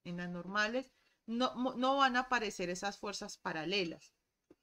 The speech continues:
en este sentido, sino que van a aparecer de esta manera. Van a aparecer o la tracción o la compresión de esta manera. En cambio, el cortante siempre va a aparecer así. Siempre. Sie-, esa es la presentación del cortante.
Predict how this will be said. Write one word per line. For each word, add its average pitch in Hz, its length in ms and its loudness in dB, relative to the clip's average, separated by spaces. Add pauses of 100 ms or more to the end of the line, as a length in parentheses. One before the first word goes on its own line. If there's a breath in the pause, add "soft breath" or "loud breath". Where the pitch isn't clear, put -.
(180)
en 202 140 -6
este 185 240 -6
sentido, 180 540 -6
sino 240 400 -4
que 262 100 -4
van 196 200 -2
a 180 40 0
aparecer 180 540 -4
de 151 120 -10
esta 156 200 -10
manera. 160 420 -6 (720)
Van 175 140 -4
a 170 40 -2
aparecer 165 540 -6
o 165 100 -6
la 185 240 0
tracción 254 720 -2
o 262 80 -4
la 254 160 -4
compresión 185 640 -10
de 170 80 -8
esta 165 200 -8
manera. 170 460 -4 (360)
En 277 180 -2
cambio, 294 320 6
el 277 80 -4
cortante 196 560 -4
siempre 220 580 -4
va 190 60 2
a 185 40 -2
aparecer 180 460 -8
así. - 180 -16 (460)
Siempre. 170 400 -10
Sie-, 226 240 -4
esa 233 240 -2
es 247 60 0
la 233 360 4
presentación 202 680 -6
del 160 160 -14
cortante. - 640 -4